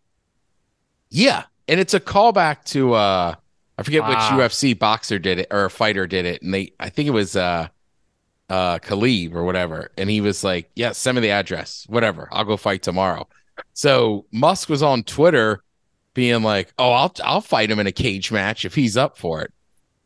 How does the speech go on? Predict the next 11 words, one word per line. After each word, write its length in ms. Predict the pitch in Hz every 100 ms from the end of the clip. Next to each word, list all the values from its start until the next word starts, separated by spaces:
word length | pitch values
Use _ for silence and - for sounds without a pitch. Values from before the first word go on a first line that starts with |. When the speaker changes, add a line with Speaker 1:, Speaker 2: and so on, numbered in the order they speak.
| _
Speaker 1:
And 200 | 117 135
then 220 | 135 123
Zuck 480 | 110 - 156 139 -
screenshots 920 | - - - 151 151 147 135 107 101 113
it 60 |
and 100 | 101
just 180 | 104 -
says, 300 | 101 90 - _ -
"Send 400 | - 117 95 95
address." 640 | 87 85 80 - - - - - _ _ _ _ _ _ _ _ _ _ _ _
Speaker 2:
Wow. 1040 | 139 165 170 165 170 165 156 143 131 117